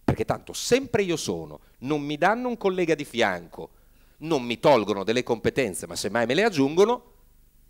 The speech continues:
Ma scusate, e alla fine abbiamo un'amministrazione meravigliosa, celere, trasparente,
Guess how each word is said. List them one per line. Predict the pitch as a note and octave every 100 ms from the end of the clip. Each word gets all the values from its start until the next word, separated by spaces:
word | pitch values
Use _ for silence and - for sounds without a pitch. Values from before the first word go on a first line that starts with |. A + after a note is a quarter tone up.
| _ -
Ma | -
scusate, | - G#2+ A#2 A#2+ E2+ - -
e | A#2
alla | A2+ C#3
fine | D3 A3 B3 B3+
abbiamo | - G2 G2+ E2 -
un'amministrazione | E2+ F#2+ F#2+ A2+ - C#3 D#2+
meravigliosa, | D2+ G#2 A#2+ B2+ C#3+ G#2 D#2 E2 - _
celere, | - E3 F2 D#2 -
trasparente, | - F3 A3+ A3+ B3 C4+ D4 C#4+